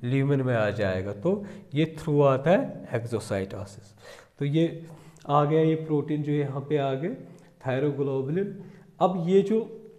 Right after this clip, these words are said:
thyroglobulin के साथ iodination होना ज़रूरी है, होत-, होती है, लेकिन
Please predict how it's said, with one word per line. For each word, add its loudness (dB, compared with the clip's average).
thyroglobulin 8
के 2
साथ -2
iodination 4
होना -2
ज़रूरी 2
है, 0
होत-, -4
होती -4
है, -8
लेकिन 4